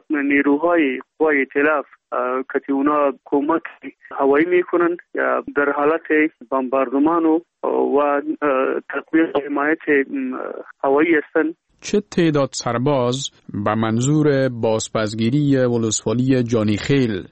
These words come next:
Speaker 2: اه، همین حالا سرگرم فعالیت و عملیات هستند؟
Speaker 1: یک نوع، اه، ملحوظات امنیتی هستند، به خاطری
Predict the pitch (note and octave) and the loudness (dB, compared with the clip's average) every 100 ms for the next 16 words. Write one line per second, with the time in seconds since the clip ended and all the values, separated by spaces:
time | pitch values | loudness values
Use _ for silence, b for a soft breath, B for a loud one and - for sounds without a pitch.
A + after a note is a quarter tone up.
0 | _ - - - - A2+ - - A#2+ C3 | _ -8 -4 -2 -4 -10 -8 -2 2 2
1 | B2 G#2+ A2 A#2+ A#2+ A#2 - _ - - | 2 0 0 0 0 -2 -4 _ -10 -6
2 | G2+ A2 A#2 A#2+ A#2+ A#2 A2 A2+ G#2 G#2 | -4 -2 0 0 2 0 -2 -2 0 0
3 | G#2+ A#2 - A#2+ A2+ A2+ G#2+ G#2+ G#2+ A#2 | 0 -2 0 0 2 0 0 0 0 2
4 | B2 - G#2+ F#2 - D2+ C2 - _ E3 | 0 -2 -4 -4 -4 -8 -12 -16 _ 0
5 | F3 - F3+ F3+ F3 E3+ E3 - D3 D3 | 0 -2 -2 0 2 0 -4 -8 -6 -4
6 | C#3+ C#3+ D3+ D3 D#3 D#3+ F#3+ F#3+ F#3 E3 | -6 -6 -2 0 2 2 2 0 -2 0
7 | D#3+ D3 G3+ G3 - F#3 D3+ C#3+ - D3 | 0 0 0 0 -2 -4 -2 -2 -4 -2
8 | E3+ E3+ | 0 0